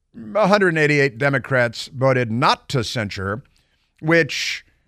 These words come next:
you know, if this, you just switch the political parties, would mean that a hundred and eighty-eight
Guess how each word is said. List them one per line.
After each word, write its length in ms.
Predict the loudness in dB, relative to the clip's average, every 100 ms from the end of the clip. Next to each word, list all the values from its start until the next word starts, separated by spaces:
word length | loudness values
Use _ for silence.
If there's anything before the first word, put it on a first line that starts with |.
| _ -2
you 100 | 2
know, 140 | 4
if 160 | 2 2
this, 280 | 2 2
you 140 | 0 -2
just 220 | -2 -4
switch 300 | -2 -2 -2
the 100 | -6
political 440 | -4 -2 0 -2
parties, 400 | -6 -6 -8 -10 -16 _ _ -2
would 140 | 0
mean 240 | 4 2 4
that 120 | 2
a 80 | 4
hundred 380 | 2 2 2 0
and 80 |
eighty-eight 480 | 0 0 2 0 0